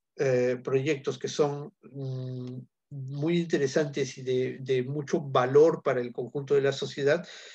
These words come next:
eh, el, el político tiene una forma de ver y una, y, y digamos que una mentalidad más compleja, ¿no? El funcionario tiene, el funcionario está ahí para cumplir con la función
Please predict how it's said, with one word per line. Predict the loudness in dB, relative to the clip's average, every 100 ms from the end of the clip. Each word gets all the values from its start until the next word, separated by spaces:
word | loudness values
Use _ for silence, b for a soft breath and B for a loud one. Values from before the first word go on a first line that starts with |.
| B -2
eh, | 4 6 6 2 -2
el, | -2 0
el | 0 2
político | 2 4 4 8 8
tiene | 8 4 6 4
una | 4 0
forma | 2 2 4
de | 4
ver | 6 6 4
y | 0
una, | 0 0
y, | -2 -4
y | -6 -8 -8 -8
digamos | -2 0 0 -2
que | -2
una | -2 -2 -2
mentalidad | -2 -2 2 2 4
más | 2
compleja, | 2 0 0 -2 -2 -2
¿no? | -4 -6 B B -4
El | 0
funcionario | 2 4 6 6 6
tiene, | 6 6 6 6 2 _ _ -8
el | -4
funcionario | -2 0 4 6 6 2 B B
está | -4 4 6
ahí | 8 6
para | 6 4 4 2
cumplir | -4 -6 0 4 4 4 -8 -2
con | 0 2 2
la | 2
función | 2 -4 4 6 6 4